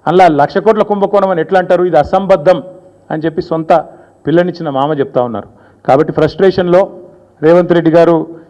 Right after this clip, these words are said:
ఏవేవో చేస్తుంటారు, ఏవేవో లీకులు ఇచ్చి, ఏదో రకంగా మీడియా మేనేజ్‌మెంట్ చేసి, నేషనల్ హెరాల్డ్ కేసులో ఛార్జ్ షీట్లో పేరు వచ్చినా కొన్ని పత్రికలు అయితే రాయనే రాయలేదు. మాకు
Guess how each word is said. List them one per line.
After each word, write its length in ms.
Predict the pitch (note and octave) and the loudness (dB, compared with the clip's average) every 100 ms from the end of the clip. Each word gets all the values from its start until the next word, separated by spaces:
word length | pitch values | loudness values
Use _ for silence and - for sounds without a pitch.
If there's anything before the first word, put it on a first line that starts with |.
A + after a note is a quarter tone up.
| _ - | _ -8
ఏవేవో 460 | C3 E3+ F#3 G3+ | -2 2 6 6
చేస్తుంటారు, 640 | G3+ F#3+ F#3 F3+ E3+ E3+ F#3+ - - _ - | 4 2 0 -2 0 -2 -6 -18 -20 _ -6
ఏవేవో 560 | B2+ D#3+ F#3+ G3+ G3 G3 - - A#2 | 0 2 4 4 2 -2 -16 -18 -6
లీకులు 360 | C#3+ F#3 F#3 | -4 -2 -2
ఇచ్చి, 420 | F#3 F#3 F#3 F3 F3 - - - | -2 -2 -4 -4 -8 -18 -18 -2
ఏదో 280 | D3 G3 G#3 | 2 4 4
రకంగా 340 | G3 F#3+ F#3 | 4 0 -2
మీడియా 320 | E3+ F3 F#3 | -2 2 2
మేనేజ్‌మెంట్ 480 | F3+ F3 F3 E3 E3 | 2 0 -2 -4 -4
చేసి, 460 | E3 D#3+ E3 D#3+ D3+ - _ _ - | -2 -2 -2 -6 -8 -16 _ _ -4
నేషనల్ 400 | C#3+ F3+ G3+ G3+ | 0 0 2 2
హెరాల్డ్ 280 | F3+ F#3+ F#3 | 4 4 4
కేసులో 360 | F#3+ F#3 F#3+ | 2 0 0
ఛార్జ్ 360 | F3+ - D#3+ F3+ | 0 2 2 2
షీట్లో 300 | G3 G3 F#3+ | -4 -2 -2
పేరు 240 | - F3 | 0 0
వచ్చినా 400 | F#3 F#3 F#3+ F3 - - _ _ | 0 -2 -2 -2 -4 -20 _ _
కొన్ని 160 | F3 - | -2 0
పత్రికలు 360 | D3+ F#3 G3+ | 0 0 0
అయితే 140 | G3+ F3 | 2 2
రాయనే 280 | C#3 A3 | 2 2
రాయలేదు. 340 | A3 F#3 D3+ A#2+ | 2 2 0 -4
మాకు 220 | B2+ | -4